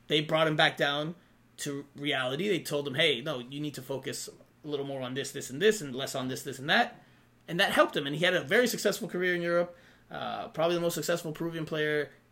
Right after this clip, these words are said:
uh, in terms of, uh, a career over across the pond. You know, he won the Champions League. He's played for Bayern Munich. You know, he's a legend at Werder Bremen. I've,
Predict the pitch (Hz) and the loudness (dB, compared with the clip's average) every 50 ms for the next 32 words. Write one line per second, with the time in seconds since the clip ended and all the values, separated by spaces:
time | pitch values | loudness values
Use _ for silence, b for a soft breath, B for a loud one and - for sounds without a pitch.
0 | _ - - 156 151 127 131 - 147 135 135 139 131 127 131 131 123 120 120 117 | _ -12 -8 -6 -6 -4 -4 -6 -6 -6 -4 -4 -4 -4 -4 -4 -4 -4 -4 -6
1 | 113 120 120 117 117 117 107 - - 120 120 117 117 - _ _ _ - - - | -6 -8 -8 -10 -10 -10 -10 -10 -10 -10 -10 -10 -12 -16 _ _ _ -18 -18 -16
2 | _ - - 147 143 143 143 147 143 143 143 - - - _ - - 151 151 147 | _ -8 -4 -4 -2 -2 0 0 0 0 -2 -4 -8 -16 _ -6 -4 -4 -4 -4
3 | 151 143 135 131 - - 139 127 - - - - 165 175 190 208 226 240 226 - | -4 -6 -6 -6 -6 -6 -6 -6 -6 -8 -4 -2 0 2 4 4 2 2 0 -4
4 | b b b b b b b b _ _ - 165 127 117 113 104 113 123 131 131 | b b b b b b b b _ _ -14 -12 -8 -8 -6 -6 -6 -4 -4 -4
5 | 127 113 - 170 175 165 170 170 156 151 160 160 160 160 147 139 123 110 123 131 | -4 0 2 2 2 2 2 -2 -2 -2 0 0 0 0 -2 -4 -8 -10 -12 -14
6 | 131 127 131 - - 139 123 120 123 127 127 123 123 127 143 170 185 185 180 170 | -14 -16 -16 -12 -10 -8 -8 -8 -8 -6 -6 -4 -4 -4 -2 -2 -2 0 0 0
7 | 165 131 - - - - 143 131 117 113 120 - 123 117 135 151 156 151 156 147 | 0 0 -2 -2 -4 -4 -8 -8 -8 -8 -8 -8 -8 -4 -2 0 0 0 0 -2
8 | 143 139 143 143 135 135 131 131 180 185 185 180 165 143 151 151 | -2 -4 -4 -6 -6 -4 0 2 4 4 4 4 2 2 2 0